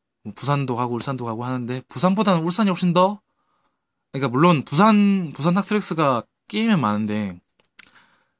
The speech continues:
네, 그러니까 둘 다 취급하는 물건이 달라요. 울산에서는 뭐,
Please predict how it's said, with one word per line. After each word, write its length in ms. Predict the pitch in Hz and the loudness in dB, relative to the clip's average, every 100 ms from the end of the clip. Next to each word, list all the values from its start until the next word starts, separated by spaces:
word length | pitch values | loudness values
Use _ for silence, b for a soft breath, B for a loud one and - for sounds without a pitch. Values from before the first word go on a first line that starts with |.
| _ _ | _ _
네, 120 | 143 | -12
그러니까 200 | 131 127 | -6 -6
둘 180 | - 151 | -2 0
다 100 | 180 | 2
취급하는 540 | - 254 277 254 202 | 2 2 2 2 4
물건이 280 | 131 143 147 | 2 2 0
달라요. 440 | 123 131 127 113 107 | 0 2 2 0 -2
울산에서는 680 | 127 156 208 185 160 143 127 | -4 0 2 2 0 -2 -4
뭐, 380 | 101 101 95 | -4 -6 -8